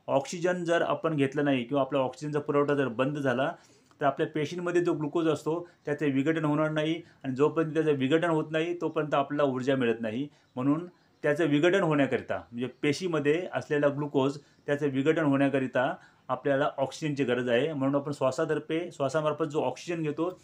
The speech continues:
तो ऑक्सिजन रक्तामध्ये मिक्स होऊन आणि प्रत्येक पेशीपर्यंत पोचतो. आता पहा इथे ऑक्सिजनमुळे पेशींमध्ये पेशीतील ग्लुकोजसारख्या विद्राव्य घटकांचे मंद ज्वलन होते. आता इथे पुन्हा विद्राव्य घटक असा शब्दप्रयोग आलेला आहे. हा, हा विद्राव्य घटक म्हणजे काय,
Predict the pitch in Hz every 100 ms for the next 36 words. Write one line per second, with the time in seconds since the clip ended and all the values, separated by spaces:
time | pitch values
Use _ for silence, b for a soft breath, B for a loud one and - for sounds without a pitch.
0 | b _ 139 131 - 160 139 135 156 147
1 | 139 147 156 151 156 185 B B _ 131
2 | 135 170 170 - 143 - 151 - 143 139
3 | 147 147 139 - 151 143 - 123 147 b
4 | b 131 123 139 139 139 147 135 131 -
5 | 175 170 160 175 - 151 151 160 156 151
6 | 165 - - - - - _ _ _ _
7 | _ 156 151 180 180 151 143 185 175 160
8 | 165 147 143 151 160 143 131 143 143 131
9 | 131 139 127 120 110 107 107 B B B
10 | 135 160 165 156 165 170 156 143 165 175
11 | - 127 151 147 156 147 135 143 143 139
12 | 123 117 113 101 101 b b b _ 135
13 | 151 143 139 135 151 156 139 147 143 139
14 | 135 143